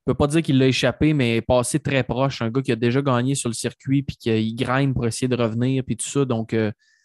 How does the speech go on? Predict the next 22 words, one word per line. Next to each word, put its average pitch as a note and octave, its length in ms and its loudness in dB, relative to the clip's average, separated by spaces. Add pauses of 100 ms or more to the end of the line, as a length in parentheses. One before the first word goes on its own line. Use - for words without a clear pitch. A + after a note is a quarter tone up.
(340)
euh, A2 560 2
il B2+ 60 -2
y A#2+ 80 2
a, - 20 2
il G#2+ 140 -6
y A#2+ 80 0
avait A#2+ 180 2
quand B2+ 140 0
même C#3+ 100 0
des C3+ 80 4
belles B2+ 160 2
histoires. C#3+ 480 0 (340)
Et, F3+ 320 2
euh, B2+ 260 6
il B2+ 80 4
y C#3 80 4
a D#3+ 60 4
d'ailleurs D3+ 540 2
ton C3 280 4
chum F#3 340 0
Rasmus C#3+ 680 2
Højgaard, E3 840 2